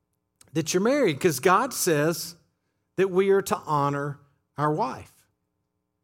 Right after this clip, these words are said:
Hey, ladies, how about you? Look, listen to Ephesians five thirty-three.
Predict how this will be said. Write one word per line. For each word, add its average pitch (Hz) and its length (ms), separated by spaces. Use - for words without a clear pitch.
Hey, 190 60
ladies, 240 380
how 233 80
about 220 340
you? 190 180
Look, 202 280
listen 247 300
to 220 60
Ephesians 202 460
five 180 300
thirty-three. 151 680